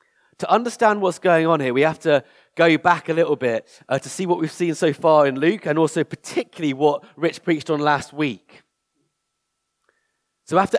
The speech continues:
eight chapters of proclaiming the kingdom of God, which we've been in for some months now, Jesus literally hands the spanner, if you like, over to his disciples and says, "Right, guys, you've seen how to do it. Now it's your turn."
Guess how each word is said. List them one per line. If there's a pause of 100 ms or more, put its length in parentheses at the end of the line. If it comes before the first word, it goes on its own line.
eight
chapters
of
proclaiming
the
kingdom
of
God,
which
we've
been
in
for
some
months
now, (340)
Jesus (240)
literally
hands
the
spanner, (160)
if
you
like,
over
to
his
disciples (500)
and
says,
"Right,
guys,
you've
seen
how
to
do
it. (640)
Now
it's
your
turn."